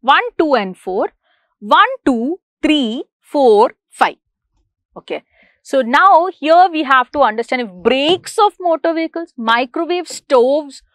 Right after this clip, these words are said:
or telephone lines cause any of this. There is no evidence of any of the other three causing iron oxide particles, especially telephone lines, et cetera. Microwaves have other problems, but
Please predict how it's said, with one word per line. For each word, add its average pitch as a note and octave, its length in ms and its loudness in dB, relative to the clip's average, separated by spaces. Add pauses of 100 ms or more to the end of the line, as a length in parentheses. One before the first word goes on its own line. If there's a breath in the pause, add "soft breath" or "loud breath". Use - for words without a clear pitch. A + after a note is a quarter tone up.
(140)
or E4 80 2
telephone F4 920 0
lines G3+ 360 -6
cause G#3 300 -2
any F3+ 300 -10
of E3 260 -10
this. - 240 -20 (680 soft breath)
There F4+ 160 -2
is E4+ 140 -2
no C4+ 320 2
evidence B3 560 0
of A3+ 160 -4
any A3+ 300 -6
of G#3 220 -2
the G#3+ 100 -4
other F3 260 -6
three G3+ 240 -14
causing F#3 640 -10 (140)
iron F#3+ 320 0
oxide F3+ 640 -6
particles, - 680 -10 (320)
especially G#3 540 -6
telephone G3+ 500 -6
lines, F3+ 400 -8
et F3 120 -18
cetera. F3+ 200 -12
Microwaves C4 600 -4
have C4 120 2
other A#3 280 2
problems, G3+ 580 -2
but G#3+ 180 -2